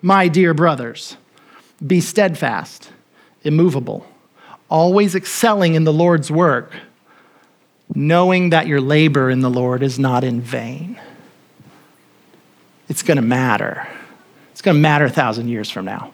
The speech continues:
Now, here's the thing. If, if you just live your life, if this is the way wor-, the life wor-, life works, is you just, you're alive and you live for as long as you can, and then you die. And then after you die, you stay dead. As atheism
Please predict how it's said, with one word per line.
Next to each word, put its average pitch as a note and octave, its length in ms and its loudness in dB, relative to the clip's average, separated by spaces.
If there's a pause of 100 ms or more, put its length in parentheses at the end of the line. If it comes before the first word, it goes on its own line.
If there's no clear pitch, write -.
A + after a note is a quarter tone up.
(240)
Now, D#3 80 0
here's F3 160 2
the F3 60 0
thing. D3+ 240 0 (240)
If, F#3+ 340 -2 (920)
if F3 180 -2
you B3+ 100 4
just D4 220 0
live F#3+ 160 4
your F#3+ 100 4
life, A#2+ 420 -2 (140)
if D#3+ 80 -8
this G3+ 140 2
is G#3+ 100 0
the G#3+ 80 4
way F#3+ 140 4
wor-, E3+ 160 2
the D#3 160 0
life D3+ 240 -2
wor-, C#3+ 180 -6 (160)
life D3 260 -6
works, - 280 -10
is C#3+ 180 -8
you D#3 80 0
just, E3 320 -4
you're D#3 160 0
alive F#3 500 2 (380)
and D3+ 100 -4
you D3+ 80 2
live F#3 220 4
for F#3 80 0
as D#3 100 2
long E3+ 160 2
as D#3 120 -2
you D3+ 40 -2
can, D3 360 -4 (320)
and D3 100 -4
then C#3+ 80 0
you C#3 80 -2
die. A2 380 -4 (720)
And D#3 140 2
then D3+ 80 2
after E3 220 0
you F3+ 80 2
die, E3 200 2
you D3+ 120 0
stay D3 300 -4
dead. A#2+ 300 -12 (1900)
As F3 180 2
atheism F3 800 0